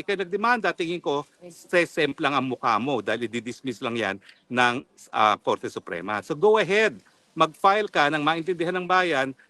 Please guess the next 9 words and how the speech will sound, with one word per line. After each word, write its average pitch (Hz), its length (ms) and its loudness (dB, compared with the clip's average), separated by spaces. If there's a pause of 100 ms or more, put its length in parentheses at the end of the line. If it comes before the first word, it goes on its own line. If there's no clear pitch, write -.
(120)
na 160 80 -4
kinakailangan 160 640 -2
naman, 143 320 -2
bagbat 117 320 -4
hindi 127 240 -4
requirement 156 560 0
na 127 80 -6
abogadong 131 480 -4
presidente, 139 640 -6